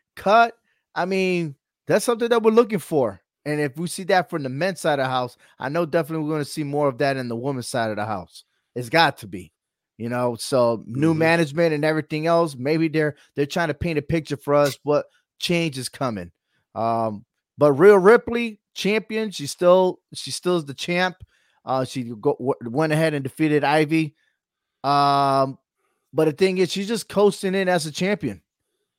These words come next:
Speaker 1: And sooner or later, she's going to meet her match. And I think Nia Jax is the one.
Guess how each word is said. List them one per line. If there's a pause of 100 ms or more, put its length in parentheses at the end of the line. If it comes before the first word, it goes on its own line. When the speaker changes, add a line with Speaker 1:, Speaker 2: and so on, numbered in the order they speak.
(220)
Speaker 1:
And
sooner
or
later,
she's
going
to
meet
her
match. (360)
And
I
think
Nia
Jax
is
the
one.